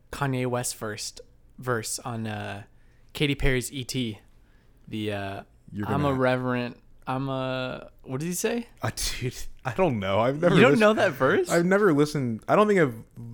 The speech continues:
Speaker 2: listened to a Katy Perry song in maybe years. I'm
Speaker 1: You,
Speaker 2: not sure.
Speaker 1: but this is E T. This is a classic. This is a bona fide classic.
Speaker 2: I don't know if I'm, yeah, dude. I just, I, I don't know if I'm really into the classics.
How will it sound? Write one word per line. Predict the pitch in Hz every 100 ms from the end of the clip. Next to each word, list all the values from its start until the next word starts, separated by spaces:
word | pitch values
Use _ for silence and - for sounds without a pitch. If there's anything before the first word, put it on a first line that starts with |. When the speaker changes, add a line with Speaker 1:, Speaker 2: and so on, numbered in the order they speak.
| 113 120 117
Speaker 2:
listened | 123 123 123
to | 117 107
a |
Katy | 98 107 101
Perry | 104 98 92
song | 98 92 92 92
in | 101 98 92
maybe | 92 87
years. | 85 80 80 69 90 - - - - _ - -
I'm | 101
Speaker 1:
You, | 104
Speaker 2:
not | 107 101 92 -
sure. | 87
Speaker 1:
but | 156 151
this | 208 160
is | 175
E | 147
T. | - 220 123
This | 127 170
is | 127
a |
classic. | - - 160 175 - -
This | 170 170
is |
a | 135
bona | 139 151 147
fide | 147 135 -
classic. | 131 139 - - - - -
Speaker 2:
I | 123
don't | 175
know | 185
if | 175
I'm, | 170 156 127 107
yeah, | 165 170 95
dude. | 95 104
I | 110
just, | 110 113 - -
I, | 92 98 190 - -
I | 101
don't | 120
know | 131
if | -
I'm | 110 101
really | 104 95
into | 101 87
the | 92
classics. | - 90 101 85 - -